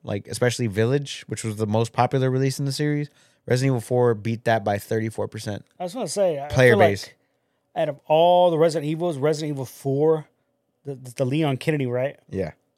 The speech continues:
Speaker 2: Was he in the other one too, too? He was in two, right?
Speaker 1: He was in two. He's in four. He's in six. I think that's it
Speaker 2: Like,
Speaker 1: right
Speaker 2: anytime
Speaker 1: now.
Speaker 2: I see Resident Evil, it's always Leon Kennedy.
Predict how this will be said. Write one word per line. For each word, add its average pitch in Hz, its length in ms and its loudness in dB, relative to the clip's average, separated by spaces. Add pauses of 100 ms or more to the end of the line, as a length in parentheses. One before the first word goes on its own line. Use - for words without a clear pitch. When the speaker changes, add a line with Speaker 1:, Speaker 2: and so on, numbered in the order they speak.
Speaker 2:
Was 139 140 -6
he 165 80 -4
in 165 80 -2
the 143 140 0
other 170 140 2
one 180 140 -4
too, 208 240 -8
too? 208 280 -8
He 156 120 -8
was 175 100 -6
in 151 100 -6
two, 185 220 -6
right? 170 200 -4 (100)
Speaker 1:
He 113 100 -4
was 117 120 0
in 101 140 -2
two. 180 520 2 (120)
He's 123 180 -2
in 113 340 0 (640)
four. 143 680 2 (760)
He's 117 180 -4
in 107 160 -4
six. - 960 -4 (1500)
I 104 40 -10
think 113 200 -4
that's 104 200 -2
it 98 140 -4
Speaker 2:
Like, 131 100 -8
Speaker 1:
right - 80 -6
Speaker 2:
anytime 185 280 0
Speaker 1:
now. 175 60 2
Speaker 2:
I - 20 2
see 180 160 -4
Resident 147 420 0
Evil, 156 180 0
it's 135 100 -6
always 131 340 0
Leon 127 320 -2
Kennedy. 113 380 -8